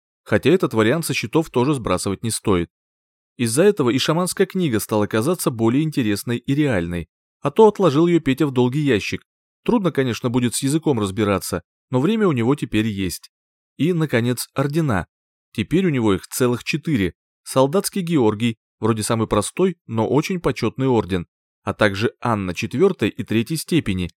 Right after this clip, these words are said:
и Станислав, третий. Скоро нового ордена не получить, разве что на войну попроситься, но пока не хочется. И здесь неплохо. Но за выслугу ему всё положенное дадут.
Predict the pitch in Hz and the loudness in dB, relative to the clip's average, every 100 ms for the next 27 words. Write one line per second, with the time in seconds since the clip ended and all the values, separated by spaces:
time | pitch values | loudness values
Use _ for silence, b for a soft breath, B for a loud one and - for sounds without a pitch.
0 | _ - 220 - 226 202 107 95 - _ | _ -4 -4 -2 -2 0 0 0 -2 _
1 | 107 101 - 92 85 _ _ - - - | 0 0 0 -4 -6 _ _ -18 -10 2
2 | 185 156 90 - 123 120 107 110 175 175 | 4 4 2 -2 0 0 2 2 0 -2
3 | 180 185 202 202 - 127 95 _ _ 139 | -4 -4 -2 -2 0 -4 -4 _ _ -4
4 | 190 220 - 214 220 214 131 107 110 101 | -2 -2 -2 0 2 2 0 -2 -2 -2
5 | 104 95 101 85 - 143 180 202 151 170 | -4 -6 -4 -6 -6 -8 -6 -2 -2 -2
6 | - 113 - 92 - 85 _ _ - 196 | -2 -4 -4 -6 -4 -4 _ _ -6 -6
7 | 180 165 - 110 113 101 - 85 _ _ | -2 -2 -2 -6 -2 -2 -2 -8 _ _
8 | _ _ 117 107 104 156 208 135 104 107 | _ _ -2 2 2 2 0 -2 0 0
9 | 165 214 - 175 175 127 127 139 143 143 | 0 -2 -2 0 2 2 2 0 -2 0
10 | 151 104 | 0 0